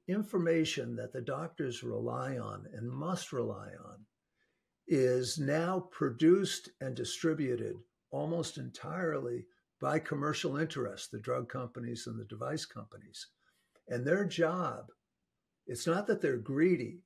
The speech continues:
Their job is to maximize the financial return to investors each quarter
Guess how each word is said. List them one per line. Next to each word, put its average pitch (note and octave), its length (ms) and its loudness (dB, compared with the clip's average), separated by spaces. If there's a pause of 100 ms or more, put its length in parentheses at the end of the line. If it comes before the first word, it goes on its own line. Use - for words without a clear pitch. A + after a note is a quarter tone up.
(420)
Their F#3 180 8
job C#3 640 2
is B2 200 -4
to - 100 -6
maximize C3 880 -4
the A#2+ 80 -4
financial C3 680 -2
return C3+ 600 -4
to A#2+ 180 -4
investors A#2 800 -4 (580)
each E3 320 -2
quarter D3+ 640 2